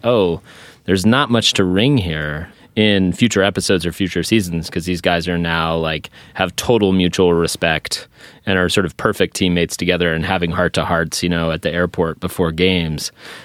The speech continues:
And so they kind of teased a little bit of, like, here's how, you know, this, uh, this conflict could reassert itself in season two. Obviously, the Celtics are going to loom large, um, 'cause they're gonna have their moment in the sun, regrettably.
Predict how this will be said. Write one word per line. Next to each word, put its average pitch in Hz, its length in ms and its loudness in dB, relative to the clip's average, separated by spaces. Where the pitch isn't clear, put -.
And 120 120 0
so 147 120 2
they 127 100 2
kind 160 240 2
of - 60 -4
teased 117 300 2
a 98 60 2
little 98 220 4
bit 90 160 2
of, 87 120 0
like, 85 280 2
here's 104 280 2
how, 82 500 0
you 90 120 0
know, 82 260 2
this, 85 400 0
uh, 82 420 2
this 87 240 -2
conflict 90 720 -2
could 92 420 2
reassert 92 520 2
itself 82 480 -2
in 90 180 -2
season 85 400 -2
two. 82 460 -6
Obviously, 101 800 4
the 82 120 0
Celtics 90 520 0
are 90 60 2
going 92 160 2
to 87 60 4
loom 87 280 2
large, 82 600 0
um, 87 480 0
'cause 85 180 -6
they're 87 120 0
gonna 85 140 -2
have 82 160 -4
their 85 140 -2
moment 85 380 -4
in 92 120 0
the 87 80 0
sun, 87 400 0
regrettably. 85 720 -2